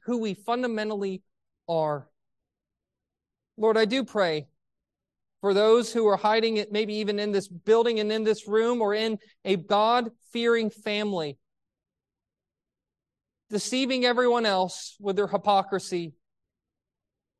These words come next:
But let them know that the Lord Jesus Christ is not fooled. Every hypocrite will be judged. A people who honor God with their lips, but whose heart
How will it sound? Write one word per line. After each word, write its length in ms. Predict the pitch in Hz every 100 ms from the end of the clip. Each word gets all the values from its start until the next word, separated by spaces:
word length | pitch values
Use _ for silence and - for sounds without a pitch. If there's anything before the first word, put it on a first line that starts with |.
| _ _ _ _
But 200 | 226 202
let 300 | 208 247 277
them 320 | 247 240 233 208
know 480 | 208 214 175 147 - _ _ _ _ _ _ _ -
that 160 | 220
the 120 | 220
Lord 420 | 208 214 247 254 190
Jesus 380 | 240 208 214
Christ 440 | - 226 208 208 233
is 160 | 240
not 300 | 247 226 - -
fooled. 440 | 233 196 165 - _ _ _ _ _ _ _ _ _ _ _ _ _ _ _ _ _ _ -
Every 520 | 220 233 247 277 277
hypocrite 640 | - 262 240 - 233 214 -
will 360 | 165 220 247
be 240 | 214 233 226
judged. 720 | - 214 196 175 160 - - _ _ _ _ _ _ _ _ -
A 100 | 220
people 440 | 233 285 311 302
who 220 | 254 277 247
honor 360 | 247 285 277
God 380 | 220 247 247 247
with 140 | 247
their 140 | 233 240
lips, 460 | 233 262 233 196 -
but 160 | 240
whose 200 | 214 254
heart 420 | - 262 269 254